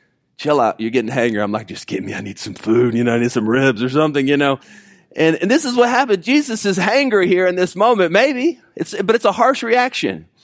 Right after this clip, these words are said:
And so we begin to ask the question, "What's really going on here? Why did Jesus have such a harsh reaction to this tree with leaves that should have had fruit but didn't?" So harsh that he pronounces judgment on it, and the leaves wither. And we'll see later that the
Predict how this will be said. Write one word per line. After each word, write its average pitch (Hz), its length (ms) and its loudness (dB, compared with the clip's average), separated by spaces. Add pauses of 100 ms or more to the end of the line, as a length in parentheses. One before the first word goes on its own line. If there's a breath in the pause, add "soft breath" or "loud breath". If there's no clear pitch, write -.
(680 soft breath)
And 156 80 -2
so 196 140 2
we 180 120 4
begin 240 240 0
to 254 40 2
ask 220 160 0
the 180 60 -6
question, 190 320 2
"What's 262 240 0
really 240 220 0
going 180 340 2
on 226 160 2
here? 196 120 4
Why 190 240 2
did 277 140 0
Jesus 214 480 0
have 196 160 0
such 185 220 -2
a 156 40 2
harsh 202 320 0
reaction 185 500 2
to 190 180 -2
this 156 240 0
tree 190 600 2 (400 loud breath)
with 165 200 2
leaves 196 480 2
that 175 120 0
should 294 180 2
have 240 80 2
had 190 120 0
fruit 214 160 0
but 180 100 -4
didn't?" 226 280 0 (520)
So 277 240 2
harsh 247 260 0
that 220 100 -8
he 220 80 -2
pronounces 208 400 -2
judgment 214 500 0
on 170 160 4
it, 185 160 -2
and 190 100 4
the 175 80 2
leaves 240 320 2
wither. 196 300 4
And 143 120 -4
we'll 190 120 0
see 190 200 -2
later 214 360 2
that 165 140 0
the 135 260 -2